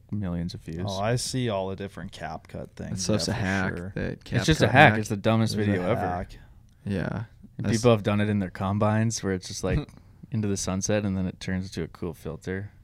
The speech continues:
Speaker 3: That should have been Cuddy when he was
Speaker 2: Oh,
Speaker 3: up there
Speaker 2: actually, I've
Speaker 3: harvesting.
Speaker 2: seen it. I know what you're
Speaker 1: It's, like,
Speaker 2: talking
Speaker 1: six
Speaker 2: about, yeah.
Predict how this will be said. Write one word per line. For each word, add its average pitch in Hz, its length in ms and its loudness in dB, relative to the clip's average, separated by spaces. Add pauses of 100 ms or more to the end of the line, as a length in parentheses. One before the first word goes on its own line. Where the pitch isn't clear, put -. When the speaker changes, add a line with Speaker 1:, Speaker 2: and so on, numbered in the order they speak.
(100)
Speaker 3:
That 110 160 -6
should - 160 -2
have 104 80 2
been 98 180 0
Cuddy 101 380 4
when 101 120 2
he 98 60 6
was 110 120 4
Speaker 2:
Oh, 110 60 2
Speaker 3:
up - 80 0
there 98 80 4
Speaker 2:
actually, 104 180 4
I've 104 60 4
Speaker 3:
harvesting. 107 340 -2
Speaker 2:
seen 101 60 0
it. - 120 -8
I 107 120 -4
know 104 120 -2
what 92 100 -4
you're 87 80 -8
Speaker 1:
It's, - 80 -10
like, 120 100 -4
Speaker 2:
talking - 100 -8
Speaker 1:
six - 280 -2
Speaker 2:
about, 95 160 -2
yeah. 82 60 -6